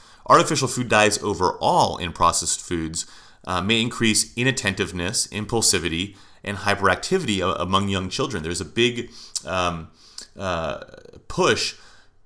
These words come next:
that these, um, these, these food colorings, these dyes, are directly related and responsible for A D D and A D H D.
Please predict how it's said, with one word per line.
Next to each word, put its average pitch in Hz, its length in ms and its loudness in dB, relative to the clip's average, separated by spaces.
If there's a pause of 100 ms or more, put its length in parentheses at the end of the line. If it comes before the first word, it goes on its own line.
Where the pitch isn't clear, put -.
(160)
that 101 500 2 (640)
these, 104 520 -4
um, 85 440 -8
these, 92 520 -4 (240)
these 87 520 -6
food 190 260 -2
colorings, 82 600 -6
these 87 200 -6
dyes, 98 760 0 (320)
are 117 600 6 (460)
directly 127 520 0
related 110 640 -2
and 92 120 -8
responsible 90 800 -2
for 87 460 -2
A 90 160 -6
D 90 120 -6
D 80 240 -8
and 78 120 -8
A 73 160 -10
D 82 180 -8
H 147 240 -2
D. - 240 -10